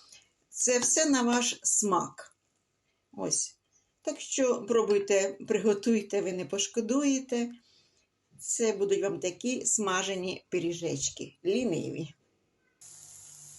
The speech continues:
Смажуться. На сковорідку я налила півтори столових ложки олії.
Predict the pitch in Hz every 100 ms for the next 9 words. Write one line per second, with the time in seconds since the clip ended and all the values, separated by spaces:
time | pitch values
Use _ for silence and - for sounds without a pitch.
0 | - - - - - - - - 240 196
1 | 185 233 240 - 254 240 - 226 240 233
2 | 226 233 240 262 311 - 214 208 208 214
3 | 214 196 214 185 226 214 208 208 - 185
4 | 190 180 160 208 180 170 - 170 170 180
5 | 170 160 165 196 330